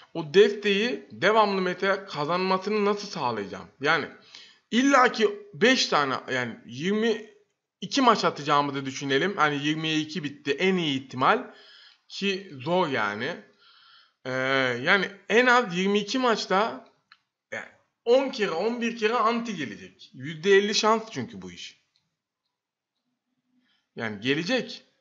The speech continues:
O kadar iksir harcadı. Vurduğu şeye bak. İksir toplayıcısı geldi yerinde.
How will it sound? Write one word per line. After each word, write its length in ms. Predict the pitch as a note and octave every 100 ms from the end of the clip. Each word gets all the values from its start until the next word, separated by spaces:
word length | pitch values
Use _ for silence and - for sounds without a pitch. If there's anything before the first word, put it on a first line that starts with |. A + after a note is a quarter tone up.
| _ _ _ _ _ _ _ _ _ _ _ _ _ _ _ _ _ _ _ _ _ _ _ _ _ _ _ -
O 100 | A3
kadar 280 | F#3+ D#3+
iksir 340 | D#3+ D#3+ - F#3
harcadı. 680 | D3 A#2+ A2 A#2 D3 F#3 - -
Vurduğu 440 | A#2+ C#3 C#3+ D3
şeye 300 | C#3+ D3 C#3+
bak. 380 | C3+ C3+ C3+ - -
İksir 340 | B2+ - C3+
toplayıcısı 480 | C3+ - A#2+ A2 B2
geldi 280 | G#2+ G2+ G2+
yerinde. 360 | F#2+ E2+ D2+